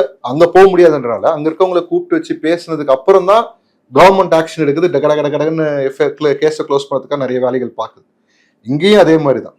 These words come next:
ஆஹ், பரந்தூர் தான் அதே மாதிரி தான் விஷயம். வகுப்பு சட்டத்துக்கும் சரி, அவரு பசங்க எல்லாருமே மாவட்டந்தோறும் போராட ஆரம்பிக்கிறோன்னே தி மு கக்கு என்னடா நம்ம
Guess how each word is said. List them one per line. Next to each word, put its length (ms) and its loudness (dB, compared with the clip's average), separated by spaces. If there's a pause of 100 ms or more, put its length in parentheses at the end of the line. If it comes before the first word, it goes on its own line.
(120)
ஆஹ், 300 -14
பரந்தூர் 380 2
தான் 140 6
அதே 160 4
மாதிரி 200 4
தான் 140 2
விஷயம். 320 -10 (1160)
வகுப்பு 460 4 (180)
சட்டத்துக்கும் 500 -4
சரி, 160 -6 (400)
அவரு 320 2 (420)
பசங்க 280 -2
எல்லாருமே 460 2
மாவட்டந்தோறும் 640 -2
போராட 320 2
ஆரம்பிக்கிறோன்னே 800 -4
தி 120 -6
மு 120 -4
கக்கு 220 -4
என்னடா 280 0
நம்ம 220 -2